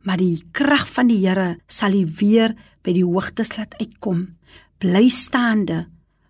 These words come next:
hou u oë gefestig op hom, want hy is die volëinder van die geloof. Liewe Here, ons kom na u toe vandag en ons vra dat te midde van terneergedruktheid, rigtingloosheid, in ons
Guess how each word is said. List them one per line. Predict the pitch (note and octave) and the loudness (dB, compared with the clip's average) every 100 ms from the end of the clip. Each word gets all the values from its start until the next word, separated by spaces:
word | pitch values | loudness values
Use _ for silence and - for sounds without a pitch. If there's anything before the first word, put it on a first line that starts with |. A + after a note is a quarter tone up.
| _ - | _ 0
hou | G#3+ A#3+ | 2 4
u | B3+ C#4 | 4 2
oë | C#4 D4 D4 | 4 2 2
gefestig | D4 - B3+ - - G#3+ G3+ | -2 -2 -2 -2 -6 -6 -8
op | - | -2
hom, | F3 E3+ E3 - - _ - | 0 0 -2 -14 -20 _ -4
want | F#3 D#3+ G#3+ | -2 -2 0
hy | G3+ A3+ - | 2 2 -2
is | G3 - | -8 -8
die | G3 | -6
volëinder | F#3+ - A#3 G#3+ G3 G3+ | -8 -6 0 2 2 -2
van | - G3+ | -2 -2
die | G3 | -2
geloof. | - G3+ E3+ E3+ - - _ _ _ _ _ _ _ _ - | -2 -2 -2 -4 -12 -20 _ _ _ _ _ _ _ _ 0
Liewe | A3+ B3+ B3+ | 2 4 2
Here, | G3+ E3+ - | 2 0 -4
ons | - G3+ - | -4 -6 -4
kom | G3+ F#3+ | 0 2
na | F#3+ | 0
u | - A3 - | -2 -6 -4
toe | A#3 | -8
vandag | A#3 G3 F#3+ - - _ _ _ _ _ _ _ | -6 -6 -8 -12 -18 _ _ _ _ _ _ _
en | A#3+ A#3+ | 4 4
ons | A3+ | 4
vra | - B3 A#3+ A3+ | -2 -2 0 0
dat | A3+ A3+ _ _ | 0 -6 _ _
te | - | 2
midde | G#3+ F#3+ G3 C#4+ | 6 6 4 2
van | - B3 A#3+ | 2 0 2
terneergedruktheid, | F#3+ F3 F#3 G#3+ A#3+ - F3 E3+ - - _ _ _ _ _ A3+ | 0 2 2 0 -6 -6 -8 -8 -10 -10 _ _ _ _ _ -6
rigtingloosheid, | A#3+ - A#3 F#3+ F3 F3 - C#3+ - _ _ _ _ _ _ _ | -4 0 2 2 0 -2 -6 -8 -12 _ _ _ _ _ _ _
in | A#3+ A#3 | 2 4
ons | A3+ | 4